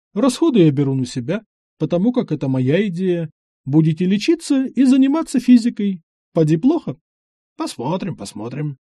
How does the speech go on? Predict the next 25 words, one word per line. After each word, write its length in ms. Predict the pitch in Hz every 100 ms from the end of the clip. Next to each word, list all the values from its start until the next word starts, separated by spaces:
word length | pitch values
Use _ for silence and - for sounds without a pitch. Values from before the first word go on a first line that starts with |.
| _ _ _ _
А 280 | 214 202 180
за 160 | 156 202
содействие 680 | 247 220 190 120 131 127
установлению 800 | 156 - 196 202 180 143 120 127
мира? 380 | 165 139 90 87 _ _ _ _ _ _ -
Тут 220 | 262 294
я 160 | 233 214
точно 480 | - 160 156 151 139
пас. 520 | - 117 113 - - _ _ _ _ _ -
Вон 320 | 269 226 165
давеча 400 | 196 151 127 127
президент 560 | 165 175 165 160 165 -
Франции 640 | 180 262 240 - 127 123
Лубе 500 | 135 180 143 123 107 _ _ _
в 100 | -
Петербург 580 | 254 247 202 240 254 -
приезжал. 720 | 214 190 170 175 165 156 _ _ _ _ -
Так 200 | 190 190
и 40 |
то 240 | 160 214 247
не 160 | 147
о 100 | 147
мире 300 | 151 262 247
же 160 | 135 123
говорить. 580 | 127 135 131 127 -